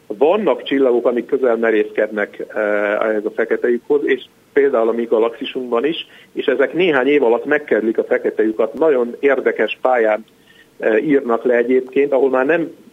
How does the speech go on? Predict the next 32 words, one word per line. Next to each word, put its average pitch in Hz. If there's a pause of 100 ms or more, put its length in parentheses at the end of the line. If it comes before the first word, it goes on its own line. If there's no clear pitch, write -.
(340)
igaz 135
és 127
nem 135
elég 131
a 123
newtoni 131
gravitáció, 113
ahogy 110
azt 107
az 107
iskolában 107
megtanuljuk, 110 (200)
annak 117
a 120
leírása, 123 (520)
hanem 120 (320)
az, 113 (120)
az 110
Einsteini 127
általános 107
relativitás 107
elmélet 107
képleteit 107
kell 107
használni, 113
egész 110
máshogy 110
mozognak, 107
ö, 107
észrevehetően 107
máshogy 98
mozognak 101